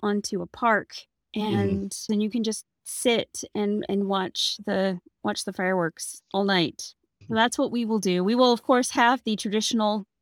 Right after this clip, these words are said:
Speaker 1: the traditional pork.
Speaker 2: Right.
Speaker 1: And greens.
Speaker 2: Black-eyed peas.
Speaker 1: Absolutely. Uh, cornbread.
Speaker 2: Cornbread.
Speaker 1: That is our traditional New Year's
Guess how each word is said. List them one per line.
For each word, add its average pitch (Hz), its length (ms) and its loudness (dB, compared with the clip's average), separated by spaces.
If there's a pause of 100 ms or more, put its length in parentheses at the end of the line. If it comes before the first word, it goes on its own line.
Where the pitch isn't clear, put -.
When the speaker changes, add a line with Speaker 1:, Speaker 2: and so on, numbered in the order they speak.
(380)
Speaker 1:
the 226 60 -8
traditional 190 540 -4
pork. - 560 -2 (520)
Speaker 2:
Right. 90 300 0 (400)
Speaker 1:
And 202 180 2
greens. 240 600 0 (280)
Speaker 2:
Black-eyed 92 380 0
peas. 120 540 -6
Speaker 1:
Absolutely. 190 680 -4 (400)
Uh, 208 300 0
cornbread. 240 640 0 (340)
Speaker 2:
Cornbread. 82 520 -4 (500)
Speaker 1:
That 190 100 -2
is 196 80 -6
our 196 100 -4
traditional 226 500 0
New 214 120 2
Year's 196 580 -2